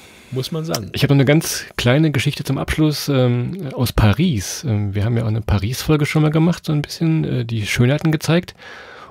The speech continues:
Speaker 2: Und als ich nach dem Abi, nachdem ich dann auch in Bio bestanden habe übrigens, ähm, auf Interrail-Tour war, ja, in Paris,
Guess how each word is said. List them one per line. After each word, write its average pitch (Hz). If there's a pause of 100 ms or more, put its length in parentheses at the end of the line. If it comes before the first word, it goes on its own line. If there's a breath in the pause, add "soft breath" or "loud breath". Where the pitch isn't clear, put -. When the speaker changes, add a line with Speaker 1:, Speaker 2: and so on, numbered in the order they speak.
(160 loud breath)
Speaker 2:
Und 123
als 131
ich 123
nach 120
dem - (100)
Abi, 156 (120)
nachdem 113
ich 104
dann 123
auch 107
in 104
Bio 139
bestanden 139
habe 151
übrigens, 156
ähm, 110 (280)
auf -
Interrail-Tour 104
war, 104 (1400 soft breath)
ja, 98 (300)
in 104
Paris, 151